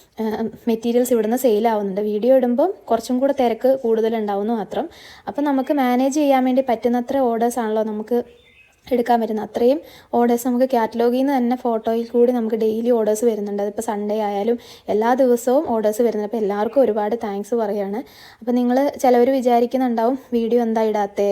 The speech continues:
വി-, എല്ലാം വരുന്ന എല്ലാ സ്റ്റോക്കും വീഡിയോ ആയിട്ട് തന്നെ കാണിച്ചുകൂടെ?" അപ്പം നമുക്ക്, ഞാൻ വിചാരിക്കുന്നത് എന്താണെന്ന് ചോദിച്ചാൽ, നമ്മൾ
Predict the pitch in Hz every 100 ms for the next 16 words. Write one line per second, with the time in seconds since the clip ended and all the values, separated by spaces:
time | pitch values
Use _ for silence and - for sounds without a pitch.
0 | 214 214 220 214 226 214 214 226 220 233
1 | 240 226 226 220 214 233 220 214 220 208
2 | 202 202 208 196 - - - 247 240 226
3 | 240 320 262 247 320 277 262 254 254 247
4 | 226 226 220 214 214 262 - 220 220